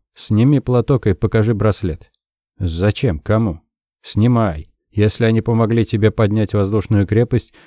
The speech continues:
то, может, глаз бога», тут он постучал по черному глазу, что был вмонтирован в стену, «увидев его, пустит». Шаграт нехотя размотал платок, вытянул руку, но ничего не произошло.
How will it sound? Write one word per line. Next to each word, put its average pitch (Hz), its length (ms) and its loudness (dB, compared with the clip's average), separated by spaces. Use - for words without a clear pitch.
то, 131 160 0
может, 131 280 2
глаз 107 360 0
бога», 98 480 0
тут 104 200 -4
он 95 100 2
постучал 101 500 -2
по 98 140 -2
черному 92 420 0
глазу, 104 340 0
что - 220 -4
был 107 260 2
вмонтирован 107 680 2
в - 80 -8
стену, 85 360 -4
«увидев 123 580 2
его, 127 240 4
пустит». - 600 -4
Шаграт 135 500 0
нехотя 110 400 2
размотал 98 520 2
платок, 104 460 0
вытянул 98 560 2
руку, 117 380 0
но 107 200 4
ничего 127 340 2
не 110 100 4
произошло. 95 680 0